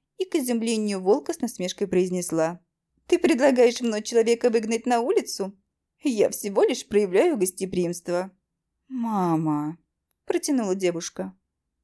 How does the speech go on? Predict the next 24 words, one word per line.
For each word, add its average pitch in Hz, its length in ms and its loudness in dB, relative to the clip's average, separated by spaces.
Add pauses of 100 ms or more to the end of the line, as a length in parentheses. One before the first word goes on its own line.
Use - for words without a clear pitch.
(140)
"Не 359 200 -8
узнаю 254 460 0
тебя". 175 480 -2 (500)
"Ну, 262 680 0 (260)
это 220 260 4
твой 233 240 6
кавалер, 233 500 4 (140)
так 220 160 0
что 214 400 -2 (260)
сама 214 480 2
решай". 202 580 -2 (380)
Она 214 240 0
поднялась 170 640 -2
из-за 170 220 -2
стола 170 360 -2
и 269 100 -6
посмотрела 190 600 -2
на 180 140 -2
младшую 156 460 -4
дочь. 151 280 -6 (420)
"Марьяна, 190 720 2 (280)
идём 175 360 0
со 180 180 -4
мной". 180 400 -8